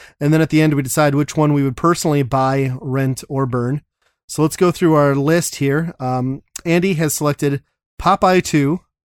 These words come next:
Nate has gone with Judge Dredd. And I've selected Wario Blast.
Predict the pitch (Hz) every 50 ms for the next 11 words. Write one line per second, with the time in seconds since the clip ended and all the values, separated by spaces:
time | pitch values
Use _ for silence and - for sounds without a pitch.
0 | _ _ - 135 147 156 165 - - 160 135 127 120 147 143 147 147 139 139 139
1 | 135 123 - - - 127 110 - 139 147 170 180 151 127 113 113 127 131 131 143
2 | 160 196 196 233 220 _ _ _ _ _ _ _ _ _ _ _ - 135 131 131
3 | 135 135 135 131 151 - 143 170 190 190 160 - - 165 160 160 165 - - 170
4 | 165 143 127 117 131 143 147 160 160 156 151 156 151 147 131 123 113 110 120 135
5 | 127 113 98 101 - - - - - -